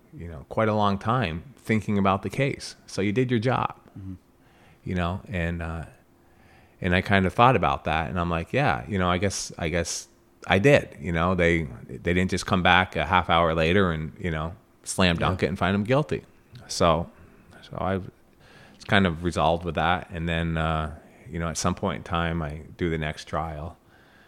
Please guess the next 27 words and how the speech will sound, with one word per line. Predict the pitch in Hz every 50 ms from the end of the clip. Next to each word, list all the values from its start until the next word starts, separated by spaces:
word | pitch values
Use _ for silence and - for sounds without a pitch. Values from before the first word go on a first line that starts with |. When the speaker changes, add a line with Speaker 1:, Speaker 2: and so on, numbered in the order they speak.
| _ _ _ _ _
Speaker 1:
and, | 71 80 80 78 78 78 78 76
uh, | 78 76 76 73 76 73 - - - - _ _ _ _ _ _ _ _ _ _ _ _ _ _ _ _ _ _ _ _ _ - - - _ _ _ _ _ _ _ _ _ _ _ _ _ _
you | _ 85 76
know, | 71 69 - - _ _ _ -
jury's | - 101 92 87 87 85 80
out | 85 78 78 80 82 82 - - _ -
for, | - - - 71 71 71 73 73 80 - - - _ _ _ _ _ - - _
I | - -
don't | 69 64 62
know, | 62 71 82 87 - _ _ - -
you | -
know, | 78 76 73 - -
not | 113 113 110 104
as | 101 95 -
long, | 90 85 80 78 80 82
but | 76 78 71 - -
they're | 87 80 76 76
out | 76 73 -
for | - 80
a | 69
while, | 67 69 73 78 76 76 - - - _ - - - - - - - - - - _ _
and | - 82 80 85 85
they | 85
find | - - 87 80 80 80 78 85 90 87 - - - - _ - _ -
the | - 90
defendant | 78 78 - 76 78 90 98 92
guilty. | 117 131 143 151 - - 58 58